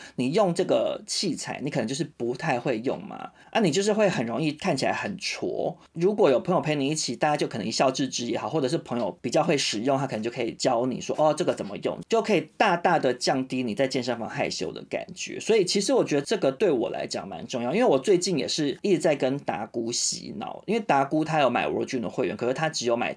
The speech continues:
单点，她只有买她在他们泸州那一家。那当然你这样会员费很便宜，可是达姑就会一直不想去，一直懒得去，因为她就像，像我刚刚讲，她就压力很大。我就一直在跟她游说说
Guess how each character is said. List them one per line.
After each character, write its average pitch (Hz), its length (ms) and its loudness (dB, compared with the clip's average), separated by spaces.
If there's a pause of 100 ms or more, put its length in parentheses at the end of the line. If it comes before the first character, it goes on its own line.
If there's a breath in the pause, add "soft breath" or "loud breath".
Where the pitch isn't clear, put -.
单 117 260 -2
点， 110 180 -4
她 147 100 -4
只 151 120 0
有 135 40 2
买 120 120 -2
她 - 80 -6
在 127 100 0
他 131 80 -2
们 117 160 -2
泸 95 200 -4
州 104 240 -4
那 101 100 -8
一 92 100 -10
家。 104 220 -8
那 190 80 0
当 208 160 2
然 185 80 0
你 120 80 -2
这 127 100 0
样 147 240 0
会 190 160 6
员 127 180 4
费 131 320 0 (100)
很 98 200 -4
便 107 340 -4
宜， - 200 -10
可 147 100 0
是 240 160 0
达 143 220 2
姑 156 160 2
就 156 100 0
会 147 160 0
一 175 80 2
直 - 160 -2
不 - 160 -2
想 - 180 -2
去， - 160 -4
一 147 40 0
直 131 120 -4
懒 82 160 -2
得 101 120 -6
去， 131 160 -2
因 165 60 2
为 196 60 0
她 170 160 -2
就 156 120 -2
像， - 260 -2
像 175 160 0
我 107 60 0
刚 98 160 -2
刚 117 80 -4
讲， 104 120 -6
她 107 140 -4
就 160 100 0
压 131 200 0
力 123 160 -4
很 - 160 -10 (160)
大。 95 260 -8 (100)
我 135 100 -4
就 208 120 2
一 208 60 0
直 175 100 0
在 180 160 2
跟 170 220 0
她 160 140 0
游 117 220 2
说 127 220 2
说 127 280 0